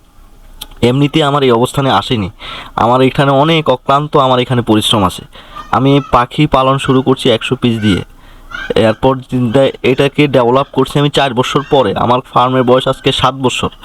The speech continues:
আমি বড় হ্যাচারি দিয়েছি আজকে মাত্র তিন বছর। এর আগে আমার এখানে ছোটোখাটোই ছিল। এবং কি আমি অক্লান্ত পরিশ্রম করেছি। যারা আমার এখানে, যারা এসেছে,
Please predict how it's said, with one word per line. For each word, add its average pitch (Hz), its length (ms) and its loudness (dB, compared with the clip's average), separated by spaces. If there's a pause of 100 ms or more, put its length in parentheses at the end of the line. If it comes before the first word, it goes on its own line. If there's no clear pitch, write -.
(380)
আমি 139 400 2 (180)
বড় 127 240 4
হ্যাচারি 143 380 0
দিয়েছি 131 300 2
আজকে 127 280 0
মাত্র 123 320 0
তিন 156 180 2
বছর। 120 300 0 (500)
এর 131 160 2
আগে 127 200 2
আমার 123 220 2
এখানে 131 240 0
ছোটোখাটোই 127 520 2
ছিল। 90 240 -2 (600)
এবং 117 200 0
কি 135 100 0
আমি 139 180 2
অক্লান্ত 170 420 0
পরিশ্রম 127 420 -2
করেছি। 98 300 -2
যারা 107 280 2
আমার 113 200 2
এখানে, 123 420 2
যারা 107 360 2
এসেছে, 127 560 0